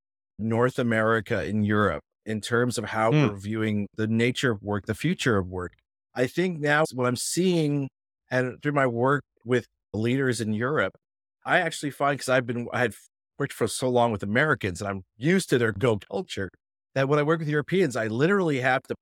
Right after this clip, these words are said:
Speaker 1: put the brakes on so that I don't become <laughs> impatient with them, right?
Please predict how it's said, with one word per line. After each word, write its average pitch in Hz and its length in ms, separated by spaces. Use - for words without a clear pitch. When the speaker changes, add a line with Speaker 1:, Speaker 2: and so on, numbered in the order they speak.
Speaker 1:
put 139 180
the 95 80
brakes 107 400
on 87 220
so - 160
that 135 160
I 131 80
don't 135 320
become 117 640
<laughs> - 60
impatient - 920
with 151 140
them, 123 140
right? 165 280